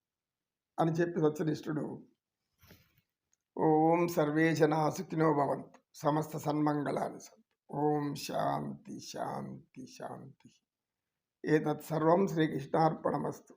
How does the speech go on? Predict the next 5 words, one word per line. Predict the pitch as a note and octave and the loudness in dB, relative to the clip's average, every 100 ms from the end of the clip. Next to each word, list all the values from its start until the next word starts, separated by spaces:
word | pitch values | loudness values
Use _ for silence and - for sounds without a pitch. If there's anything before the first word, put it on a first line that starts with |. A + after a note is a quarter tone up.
| _ | _
ओम | - C#3 D3 D#3+ | -6 -2 -2 -4
तत्सत्। | - B2 - - - _ _ _ _ _ _ _ _ | -6 -10 -12 -18 -18 _ _ _ _ _ _ _ _
कृष्णं | D3+ C3+ - F#3 F#3+ G3+ F3+ | -6 -6 2 4 6 4 4
वन्दे | D#3+ E3 E3 E3 F3+ F3+ | 4 4 6 8 10 10
जगद्गुरुं। | F3 D#3+ D3 D#3 - - - | 8 6 6 4 2 -10 -10